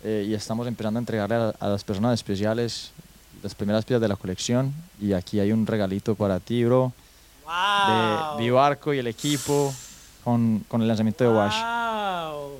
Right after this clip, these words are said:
Speaker 2: Vamos a hacerle unboxing aquí mismo en el podcast.
Speaker 1: Hágale, va.
Speaker 2: Uy, parce, tiene velcro y todo aquí para cerrar la cajita.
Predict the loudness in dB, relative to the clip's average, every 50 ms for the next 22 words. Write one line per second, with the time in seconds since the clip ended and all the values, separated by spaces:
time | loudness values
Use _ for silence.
0 | -18 -20 -20 -20 -20 -20 -20 -20 -20 -18 -10 -8 -8 -6 -4 -4 -4 -4 -4 -4
1 | -6 -6 -4 -6 -6 -6 -8 -10 -10 -10 -8 -8 -6 -6 -6 -6 -8 -4 -2 -2
2 | -2 -2 -4 -6 -4 -2 0 0 0 0 2 2 2 2 0 -4 -10 -20 -20 -20
3 | -20 -20 -18 -10 -6 -4 -2 -2 -2 0 2 0 0 2 -2 -6 -4 -4 -4 -4
4 | -2 -2 -4 -4 -4 -6 -10 -10 -8 -6 -6 -6 -6 -6 -8 -6 -6 -4 -4 0
5 | 0 0 2 2 0 0 -2 -2 -2 -4 -6 -8